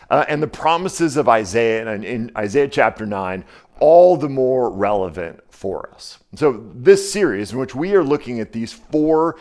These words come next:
names that Isaiah gives to Jesus of Wonderful Counselor, Mighty God, Everlasting Father, and Prince of Peace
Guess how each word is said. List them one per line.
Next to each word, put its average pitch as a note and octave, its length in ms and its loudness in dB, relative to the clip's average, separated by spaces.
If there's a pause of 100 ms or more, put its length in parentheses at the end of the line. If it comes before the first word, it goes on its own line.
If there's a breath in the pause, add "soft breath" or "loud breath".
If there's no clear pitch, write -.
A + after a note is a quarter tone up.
(240 loud breath)
names A2+ 680 -6
that A2+ 180 2
Isaiah A#2+ 640 0
gives A#2+ 520 -4
to G#2 100 -14
Jesus F#2+ 580 -6
of F2+ 180 -10
Wonderful D3+ 500 -2
Counselor, G#2 680 -8 (280 soft breath)
Mighty C3 460 -4
God, F2 500 -4 (360 soft breath)
Everlasting B2 800 0
Father, E2+ 600 -4 (140)
and G2 220 -8
Prince A#2+ 260 -6
of A2+ 200 -8
Peace D2+ 380 -12